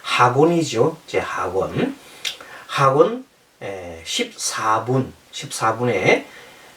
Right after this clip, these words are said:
에, 나란히 품, 십사 분이 현재 지금 우리 하고 있는 게 일 장,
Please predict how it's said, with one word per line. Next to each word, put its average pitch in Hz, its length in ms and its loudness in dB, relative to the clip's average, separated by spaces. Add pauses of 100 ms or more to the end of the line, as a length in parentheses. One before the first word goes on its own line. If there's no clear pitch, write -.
(140)
에, 87 380 -6 (1400)
나란히 190 500 2
품, - 300 -4 (420)
십사 - 400 2
분이 160 220 4
현재 139 320 8
지금 135 240 2
우리 127 80 6
하고 131 220 6
있는 123 140 2
게 120 100 0
일 160 200 4
장, 190 340 2